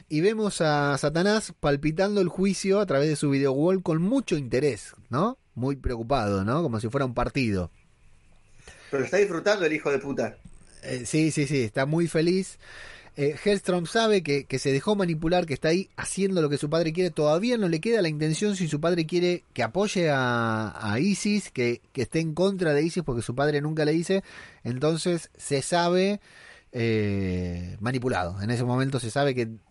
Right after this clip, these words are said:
Speaker 1: tome cualquier decisión que tome, está jugando el juego de su padre, que es justamente lo que él no quiere.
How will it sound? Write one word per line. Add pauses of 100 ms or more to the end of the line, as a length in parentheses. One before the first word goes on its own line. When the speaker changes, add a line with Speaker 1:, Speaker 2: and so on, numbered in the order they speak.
(400)
Speaker 1:
tome
cualquier
decisión
que
tome, (360)
está
jugando
el
juego
de
su
padre,
que
es
justamente
lo
que
él
no
quiere.